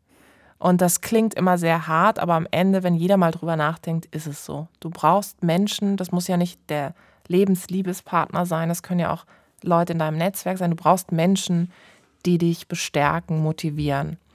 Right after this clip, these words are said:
Da ist es ganz entscheidend, dass ich eben mir ein Netzwerk auch erarbeitet habe, genau an diesen bestärkenden Menschen.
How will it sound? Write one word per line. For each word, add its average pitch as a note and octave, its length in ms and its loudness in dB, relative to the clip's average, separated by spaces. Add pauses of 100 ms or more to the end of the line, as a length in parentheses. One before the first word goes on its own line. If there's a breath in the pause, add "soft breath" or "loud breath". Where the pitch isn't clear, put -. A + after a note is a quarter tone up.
(320 soft breath)
Da F3 140 2
ist G3+ 100 -2
es G3 80 -6
ganz F3+ 220 0
entscheidend, F3+ 560 0
dass E3+ 140 -2
ich F3 140 -8
eben E3+ 520 -2
mir F3 140 2
ein D#3+ 100 0
Netzwerk F3 400 -2
auch D#3 120 -4
erarbeitet E3+ 680 -2
habe, F3 160 -4 (160)
genau D#3+ 300 0
an D#3+ 180 -2
diesen D#3+ 440 -2 (300)
bestärkenden E3+ 720 2
Menschen. F3+ 560 2